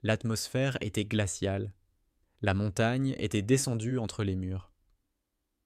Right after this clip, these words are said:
Silence coupant, regard fixé comme des crampons. La mère de Claire tenait son bonnet, les doigts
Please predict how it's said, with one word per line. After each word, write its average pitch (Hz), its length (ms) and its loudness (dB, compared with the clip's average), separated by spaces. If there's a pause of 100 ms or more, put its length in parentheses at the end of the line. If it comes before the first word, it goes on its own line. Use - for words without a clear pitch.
(160)
Silence 110 420 -2
coupant, 113 460 -4 (300)
regard 113 400 2
fixé - 480 -6
comme 104 200 -4
des 104 100 -2
crampons. 95 500 -6 (920)
La 101 140 2
mère 107 220 0
de 104 80 0
Claire 117 340 -2
tenait 104 240 -4
son 104 160 -6
bonnet, 98 400 -2 (320)
les 104 160 -2
doigts 104 180 2